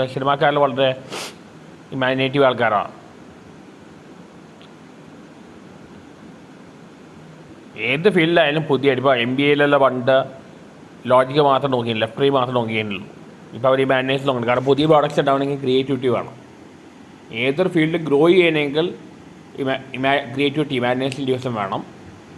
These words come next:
പക്ഷെ നിലനിൽക്കണമെങ്കിൽ വേണ്ടത് ലോജിക്കാണ്. എല്ലാം വേണം, ലോജിക് അനാലിസിസ്, മെമ്മറി, ഇമാജിനേഷൻ, ഇൻഡ്യൂഷൻ എല്ലാം വരുമ്പോഴാണ് പൂർണ്ണമാവുന്നത്.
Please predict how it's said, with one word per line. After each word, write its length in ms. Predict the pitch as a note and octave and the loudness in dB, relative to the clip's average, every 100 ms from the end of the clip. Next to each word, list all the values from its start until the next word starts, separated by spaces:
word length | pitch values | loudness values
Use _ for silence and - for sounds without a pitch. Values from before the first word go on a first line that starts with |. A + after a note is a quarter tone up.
| - - | -20 -16
പക്ഷെ 160 | - B2+ | -10 -6
നിലനിൽക്കണമെങ്കിൽ 600 | C3 D#3 F3 F3 E3 D#3+ C#3+ | 0 2 2 0 -2 0 0
വേണ്ടത് 220 | C3 D3+ C3 | 2 0 2
ലോജിക്കാണ്. 460 | A#2+ A2+ G#2 F#2 - - - - - - - - - - - - - - - - - - - - | 2 0 -6 -10 -12 -16 -18 -18 -20 -20 -20 -20 -20 -20 -20 -20 -20 -20 -20 -20 -20 -20 -20 -12
എല്ലാം 200 | A2 B2+ D#3+ | -4 -2 0
വേണം, 220 | D#3 C#3 G#2+ G#2+ | 0 -2 -4 -4
ലോജിക് 300 | A2+ A#2 C3 | -4 -4 -4
അനാലിസിസ്, 540 | A#2 A#2 A#2+ B2 - B2+ | -2 -4 -6 -10 -8 -8
മെമ്മറി, 420 | A2+ A2 A#2 A#2 A#2+ - - | -6 -6 -6 -6 -8 -12 -16
ഇമാജിനേഷൻ, 580 | A2+ A2+ A2+ A2+ A2+ C3 A2+ | -12 -10 -8 -10 -10 -10 -10
ഇൻഡ്യൂഷൻ 560 | A2 A2+ A2+ G#2+ B2 A#2 - - - - - - - | -10 -8 -8 -8 -10 -10 -12 -20 -20 -20 -20 -20 -12
എല്ലാം 200 | G#2 A2 B2+ | -6 -4 -2
വരുമ്പോഴാണ് 380 | B2 B2 B2+ C3+ | -2 0 0 0
പൂർണ്ണമാവുന്നത്. 600 | B2+ B2 B2+ G#2+ F#2+ - | -4 -4 -4 -4 -6 -14